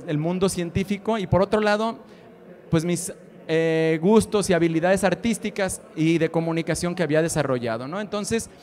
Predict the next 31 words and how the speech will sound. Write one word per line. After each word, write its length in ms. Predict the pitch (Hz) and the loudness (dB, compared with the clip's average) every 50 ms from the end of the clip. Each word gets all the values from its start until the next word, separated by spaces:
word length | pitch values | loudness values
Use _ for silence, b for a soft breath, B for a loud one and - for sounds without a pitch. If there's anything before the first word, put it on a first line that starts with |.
| B B B B B B | B B B B B B
más 220 | - 165 196 190 220 | 0 0 2 4 4
o 40 | 220 | 4
menos 300 | 214 214 214 220 214 214 | 4 4 2 2 0 0
por 160 | - 180 165 | 2 2 2
ahí 140 | 170 175 175 | 2 2 2
va 320 | 185 185 190 196 196 - - - - - - | 2 2 2 0 -2 -6 -12 -20 -20 -16 -4
el 320 | - 160 165 165 160 160 156 | -2 0 2 4 2 2 2
perfil, 540 | - 170 160 165 170 220 220 220 214 196 | 2 0 0 0 0 -4 -4 -4 -2 -2
¿no? 180 | 196 214 247 247 | -2 0 0 0
La, 220 | 220 202 180 170 | 2 2 2 2
la 160 | 170 170 165 165 | 2 2 4 4
idea 340 | 170 165 190 202 208 208 | 4 4 4 4 4 4
es, 280 | 202 202 208 202 - - B B B B B B B - - - - - - - - | 4 4 2 0 -2 -6 B B B B B B B -20 -20 -20 -20 -20 -20 -2 2
¿cómo 260 | 190 214 214 226 233 | 4 4 4 4 4
le 100 | 214 208 | 4 4
hacemos 360 | 185 175 - 196 196 202 190 | 4 2 2 0 -2 0 -2
entonces 340 | 185 175 180 180 175 190 180 | -2 -2 -2 -2 -4 -4 -4
para 240 | - 160 147 147 139 | -2 -2 -2 -2 -2
comunicar 500 | - 147 143 143 143 139 - 156 156 151 | -4 -4 -4 -4 -4 -2 -2 -2 -2 -2
conocimiento? 600 | 165 170 160 160 - 175 175 185 190 190 185 180 | -2 -2 -4 -2 -2 -2 -2 -2 -2 -2 0 0
Vamos, 400 | 175 196 214 226 214 - - - | 0 0 0 -2 -4 -6 -10 -8
podemos 240 | - 156 170 180 180 | -6 -6 -4 -4 -4
ver 100 | 185 185 | -2 -4
lo 60 | 185 | -4
siguiente. 380 | 180 175 156 170 175 - 208 185 - | -4 -6 -8 -10 -8 -8 -8 -8 -8
Entonces, 280 | 151 147 - 185 185 220 | -10 -8 -4 -2 -2 0
lo 80 | 202 180 | -2 0
que 120 | 185 185 | 0 0
voy 140 | 180 190 202 | 2 4 4
a 80 | 220 220 | 4 4
hacer 320 | 208 - 214 214 208 - | 4 2 0 0 0 -4